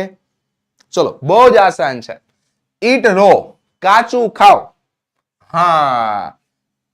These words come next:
શું કાચું ખાઓ? વેજીટેબલ અને ફ્રૂટ, આમે ખ્યાલ આવી જાય. યસ, તો આ તમારો પહેલો જવાબ બનશે ને? યસ, હા, eat raw vegetable and fruits a lot.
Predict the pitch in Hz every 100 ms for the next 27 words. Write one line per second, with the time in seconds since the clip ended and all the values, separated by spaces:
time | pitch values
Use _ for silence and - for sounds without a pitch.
0 | _ _ - 262 180 170 165 - 120 120
1 | 117 _ _ 156 240 240 208 180 190 202
2 | 202 240 226 226 _ 175 233 311 320 294
3 | 196 156 147 120 95 _ _ 151 165 127
4 | _ _ _ - 165 190 226 226 214 214
5 | 220 220 - _ - 208 220 185 160 160
6 | 143 160 254 277 185 _ _ _ 113 147
7 | 120 - _ _ _ _ _ _ _ _
8 | _ _ _ _ _ _ _ _ _ _
9 | 117 143 131 107 95 _ _ _ 196 247
10 | 262 226 175 202 147 113 147 180 240 233
11 | 220 233 220 185 185 180 226 226 - 160
12 | 151 -